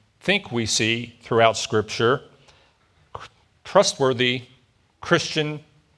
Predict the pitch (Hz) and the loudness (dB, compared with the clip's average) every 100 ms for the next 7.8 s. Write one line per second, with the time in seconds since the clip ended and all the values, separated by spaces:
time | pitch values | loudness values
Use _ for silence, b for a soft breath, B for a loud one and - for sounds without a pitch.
0 | _ - 175 180 185 - 101 104 107 - | _ 2 4 4 2 -4 -2 -2 -4 -4
1 | 107 - 196 - 104 101 117 - b b | -4 -2 -2 -2 0 0 -2 -8 b b
2 | b b b b _ - 226 226 117 131 | b b b b _ -2 0 4 4 4
3 | - 135 123 - 160 - - 95 98 127 | -2 -4 -2 0 -2 -2 -2 0 0 -4
4 | - - 131 135 185 196 139 - 92 - | -12 -4 0 2 2 0 -4 -6 -10 -12
5 | - _ _ _ b b b b b 104 | -14 _ _ _ b b b b b 2
6 | 120 123 123 117 - 175 175 135 123 127 | 6 6 6 0 2 4 4 4 2 2
7 | 147 139 - 107 104 113 - - | 0 -4 -4 -2 0 -2 -6 -12